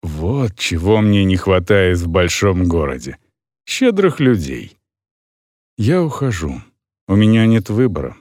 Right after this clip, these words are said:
потому что его присутствие ничего не меняет. Наша любовь по-прежнему секрет. И вместе с тем меняет все. Ты больше не валяешься со мной в постели.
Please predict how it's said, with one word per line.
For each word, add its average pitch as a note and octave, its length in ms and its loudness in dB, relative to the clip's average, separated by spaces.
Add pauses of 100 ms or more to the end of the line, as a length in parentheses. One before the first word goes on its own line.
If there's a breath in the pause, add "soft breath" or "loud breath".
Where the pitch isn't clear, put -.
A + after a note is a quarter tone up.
потому D#3+ 300 -2
что - 160 -2
его E3 200 4
присутствие C#3 960 2
ничего D3 720 0
не D3 180 4
меняет. C#3+ 680 2 (420)
Наша F#2+ 400 -2
любовь F#2 680 -2
по-прежнему G2+ 680 -2
секрет. C3+ 580 -8 (560)
И F3 80 -2
вместе D3+ 640 -2
с - 160 -4
тем C3 280 4
меняет A#2+ 840 4
все. - 540 -4 (760)
Ты G#3 420 -4
больше G#3 520 -2
не G#3 180 2
валяешься F#3+ 680 0
со C#3+ 180 2
мной C#3 240 4
в - 120 -10
постели. B2+ 720 -8